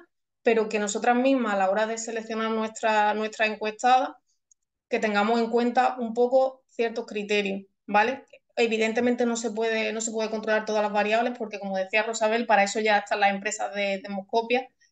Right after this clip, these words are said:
que, que lo llevan todo súper a rajatabla y ni una encuesta más de un sitio que de otro. <laughs> No hay más, si no, encuesta que se tira. Entonces, no sé si tenéis alguna duda más con respecto a esto, que es que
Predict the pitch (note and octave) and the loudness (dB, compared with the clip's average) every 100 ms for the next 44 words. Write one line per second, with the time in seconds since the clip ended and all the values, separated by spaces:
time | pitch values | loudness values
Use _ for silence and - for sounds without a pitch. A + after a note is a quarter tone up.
0 | _ - G#3+ G3 G3+ G3 G3 G#3 G#3 A3+ | _ 0 2 2 2 2 4 2 4 4
1 | A3+ A3+ A3 G3+ G3 - G#3 G#3 G#3 G3 | 6 4 4 0 -2 -6 -4 0 2 4
2 | F#3+ F#3 G3 G#3 G3 G#3 F#3 F#3 - _ | 2 0 -2 0 0 0 0 -10 -14 _
3 | _ A3 A3 G#3+ A3+ B3 B3 A#3+ A3+ A#3 | _ -2 0 2 4 4 4 2 0 0
4 | A3+ A3 G#3+ A3+ A3 A3+ - C4 C4+ C#4 | 2 2 0 -2 -2 -4 -4 -4 -2 -2
5 | C4 G3+ G3 G3+ - - _ _ _ _ | 0 0 0 -2 -12 -20 _ _ _ _
6 | _ G#3+ G#3 A#3 A3+ G3 - G#3 A3+ B3 | _ -8 -2 -2 0 0 -2 -4 -2 -2
7 | A#3+ B3 A#3 A3+ G#3 F#3 F3+ - _ _ | -2 -2 -4 -4 -6 -4 -6 -8 _ _
8 | - _ _ - _ _ _ _ A3+ A3 | -20 _ _ -20 _ _ _ _ -2 0
9 | G#3+ G#3 G#3 G3 G3+ G3+ G#3+ G3+ G3 G#3 | -2 -2 0 2 2 2 0 2 2 0
10 | - - A#3 A3 A3 A3 G#3+ A3 B3+ G#3 | -6 -8 -8 -4 -6 -2 -2 0 -4 -4
11 | G#3+ | -8